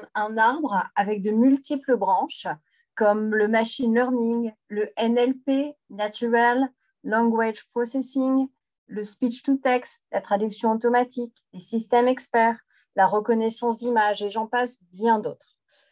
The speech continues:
L'une des branches qui fait beaucoup, beaucoup parler d'elle actuellement, c'est le machine learning,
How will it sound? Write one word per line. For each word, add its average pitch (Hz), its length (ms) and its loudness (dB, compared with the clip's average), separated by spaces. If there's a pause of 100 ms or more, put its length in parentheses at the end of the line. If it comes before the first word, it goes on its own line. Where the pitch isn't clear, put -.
(140)
L'une 277 400 0
des 285 140 4
branches 262 380 2
qui 226 120 -6
fait 220 220 -4
beaucoup, 277 400 -4
beaucoup 269 260 -4
parler 226 300 2
d'elle 208 180 0
actuellement, 208 720 -2
c'est - 220 -4
le 214 100 -2
machine 226 360 -4
learning, 208 580 -4